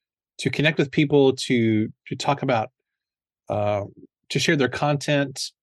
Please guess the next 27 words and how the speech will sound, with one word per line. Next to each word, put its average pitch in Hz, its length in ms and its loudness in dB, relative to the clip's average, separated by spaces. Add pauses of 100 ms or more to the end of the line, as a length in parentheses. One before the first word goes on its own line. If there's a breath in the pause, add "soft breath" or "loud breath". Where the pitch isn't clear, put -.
(180)
Um, 113 480 0 (240)
and 160 100 0
I 175 40 2
guess 202 160 0
specifically 170 460 2
with 139 180 2
writers, 113 500 -2
is - 640 -16
there 185 80 2
anything 254 160 0
that 170 120 2
comes 156 180 -2
to 156 100 0
mind 139 260 2
as 123 100 0
far 131 160 0
as 123 100 0
how 127 120 -2
writers 113 440 0
could 127 160 -4
specifically 127 500 0
use 120 100 -2
podcasts 127 500 -4
to 123 60 -6
do 113 100 0
those 120 180 -6
things? 143 320 -10